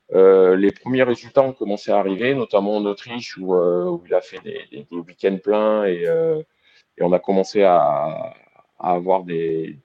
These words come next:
des premiers vrais résultats. Et voilà, petit à petit, euh, tout s'est mis en place. Et, et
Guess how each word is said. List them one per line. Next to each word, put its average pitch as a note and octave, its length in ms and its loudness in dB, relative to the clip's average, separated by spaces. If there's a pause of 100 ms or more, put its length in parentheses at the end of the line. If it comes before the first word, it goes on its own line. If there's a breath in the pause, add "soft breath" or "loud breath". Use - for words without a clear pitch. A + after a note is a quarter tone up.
(120)
des F2+ 160 -4
premiers G#2 320 -2
vrais F#2+ 200 0
résultats. F#2 460 0
Et - 20 2
voilà, D#2+ 240 0
petit - 240 -6
à F#2 60 4
petit, C3 360 -4
euh, G2 220 -4 (520)
tout C#3+ 120 -6
s'est C3+ 140 -4
mis A#2+ 120 -2
en A2 80 2
place. C#3 380 0
Et, G2+ 180 -12
et F#2 460 -8